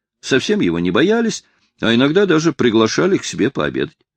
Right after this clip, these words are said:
Однажды он пригласил несколько человек и устроил замечательное пиршество. На столе серебряные приборы, хрусталь, дорогая скатерть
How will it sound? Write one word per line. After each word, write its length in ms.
Однажды 540
он 440
пригласил 640
несколько 540
человек 480
и 100
устроил 560
замечательное 720
пиршество. 760
На 160
столе 480
серебряные 640
приборы, 600
хрусталь, 680
дорогая 440
скатерть 600